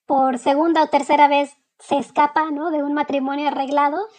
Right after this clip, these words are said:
Incluso su papá un día la lleva con unos, eh, no sé si decirles sacerdotes, ¿no? Bueno, algunos hombres de la, de la congregación judía, eh, que le hacen como una especie de, podríamos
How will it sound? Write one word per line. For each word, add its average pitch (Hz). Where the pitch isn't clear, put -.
Incluso 302
su -
papá 320
un 302
día 311
la 302
lleva 277
con 269
unos, 277
eh, 269
no 294
sé 381
si 359
decirles 311
sacerdotes, 285
¿no? 302
Bueno, 311
algunos 302
hombres 320
de 294
la, 277
de 294
la 277
congregación 277
judía, 302
eh, 294
que -
le 294
hacen 392
como 302
una 302
especie 320
de, 285
podríamos 523